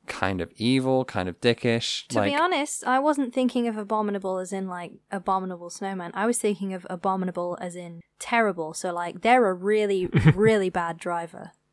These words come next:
Speaker 2: They're, like, Lara Jean levels of bad driver.
Speaker 1: Okay.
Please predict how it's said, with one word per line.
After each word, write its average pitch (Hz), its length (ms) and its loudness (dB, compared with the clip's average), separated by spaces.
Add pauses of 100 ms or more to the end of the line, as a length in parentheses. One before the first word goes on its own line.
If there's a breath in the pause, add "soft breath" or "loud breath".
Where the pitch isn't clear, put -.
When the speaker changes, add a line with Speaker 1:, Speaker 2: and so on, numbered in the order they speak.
(140)
Speaker 2:
They're, 233 120 6
like, 262 340 6
Lara 208 380 6
Jean 190 360 -2
levels 165 340 -10
of 165 140 -16
bad 165 260 -6
driver. 160 460 -10 (360)
Speaker 1:
Okay. 95 640 -2